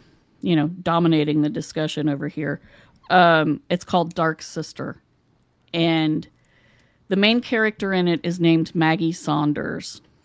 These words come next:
and she is a housewife. It is set in the nineteen seventies, sort of a nineteen seventies, mid nineteen seventies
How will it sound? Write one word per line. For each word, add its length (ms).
and 500
she 380
is 200
a 60
housewife. 1000
It 120
is 160
set 720
in 200
the 80
nineteen 560
seventies, 1080
sort 280
of 120
a 100
nineteen 580
seventies, 1300
mid 540
nineteen 500
seventies 760